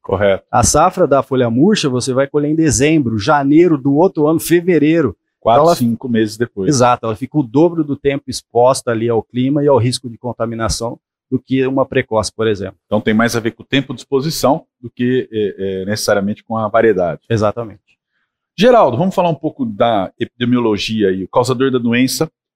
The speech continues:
Speaker 1: é, da pinta preta é um fungo. Então, que fungo que é? Como é que ele se procria nos, nos pomares? Como é que o citricultor identifica essa doença?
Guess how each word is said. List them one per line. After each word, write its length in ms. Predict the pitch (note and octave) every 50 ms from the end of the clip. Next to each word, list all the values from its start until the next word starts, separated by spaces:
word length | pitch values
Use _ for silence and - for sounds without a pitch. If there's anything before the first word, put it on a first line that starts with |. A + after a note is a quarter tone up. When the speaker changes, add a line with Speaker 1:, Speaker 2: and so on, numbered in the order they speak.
| _ _
Speaker 1:
é, 200 | G#2+ G#2 G#2 G2+
da 100 | G#2+ G2+
pinta 240 | - A2 G2+ -
preta 280 | - - G2+ F#2 - A#2+
é 20 |
um 80 | F3+ F#3
fungo. 400 | - - - C#3 D#3+ E3+ F3+ F#3 _ _ _ _ _ _ _ _ _ _
Então, 300 | B2 B2 - D3+ D#3+ F3
que 180 | - - - F3+
fungo 340 | - - A#3 B3 A#3 G3
que 220 | - - B2+ A2+ A2
é? 260 | B2 C#3 D3 D3+ - _ _ _ _ _ _
Como 260 | _ - D3 C#3+ D3 D#3
é 80 | E3+ E3+
que 100 | - E3+
ele 140 | D#3+ D3+
se 240 | C#3 - - - C#3 -
procria 640 | _ - C#3+ B2 - - - C#3+ D#3 D#3+ D3 C#3
nos, 400 | B2+ B2+ B2 A#2+ A2+ G2+ - -
nos 300 | - A#2+ A2+ A2 G2+ -
pomares? 560 | - _ G#2+ G2 G2 A2 A2+ B2+ C3+ C3+ C3 -
Como 160 | - C3 D3
é 40 | D#3
que 80 | -
o 40 | D3
citricultor 560 | C3+ - - C#3+ A#2+ - C3 A#2+ - C#3 C3
identifica 800 | B2 A#2 B2 C3 B2+ - - - - - D3+ D#3+ - - B2+ A2+
essa 260 | A2 A2 G#2 - A2+
doença? 560 | G2 F2+ F#2 G#2 A#2+ B2+ C3 B2+ - - C3+